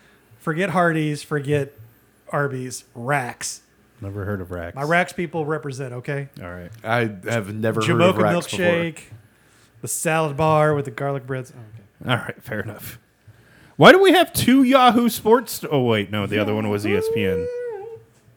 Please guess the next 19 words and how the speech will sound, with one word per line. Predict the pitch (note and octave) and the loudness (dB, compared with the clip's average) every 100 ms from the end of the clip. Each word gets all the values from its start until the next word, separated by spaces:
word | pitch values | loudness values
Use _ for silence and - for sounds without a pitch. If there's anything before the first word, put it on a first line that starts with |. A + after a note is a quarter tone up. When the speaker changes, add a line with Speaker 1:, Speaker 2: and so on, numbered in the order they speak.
| - | -2
Speaker 2:
My | |
bad. | - F#2+ F2+ - _ _ _ _ _ _ _ _ _ _ _ | 0 0 -6 -18 _ _ _ _ _ _ _ _ _ _ _
Why | D3 | 4
do | D#4 | 6
we | |
have | D#4+ | 4
two | - D4 D#4 | 4 4 4
sports | - D4 D#4+ | 2 0 2
articles | C4 F3+ C#3 G#2+ | 2 2 0 -2
in | G#2 | -2
Speaker 1:
Because | G#2 G#3 E3+ | -2 -2 -2
Speaker 2:
here? | |
Speaker 1:
Heineken | F3+ G#3 G#3+ G3 | -2 -2 -2 -4
is | E3 - | -4 -6
snapping | F3 F3+ F#3+ E3 | -6 -6 -6 -10
some | E3 D3 | -10 -6
beaver. | D#3 E3 F#3+ - _ _ _ _ _ - G2+ F2 - _ _ _ _ A2 - | -4 -2 -4 -6 _ _ _ _ _ -14 -12 -14 -16 _ _ _ _ -20 -20
Speaker 3:
Stop | - - - A#2+ A2+ | -18 -16 -6 0 0
it. | A#2 G#2+ | 0 -6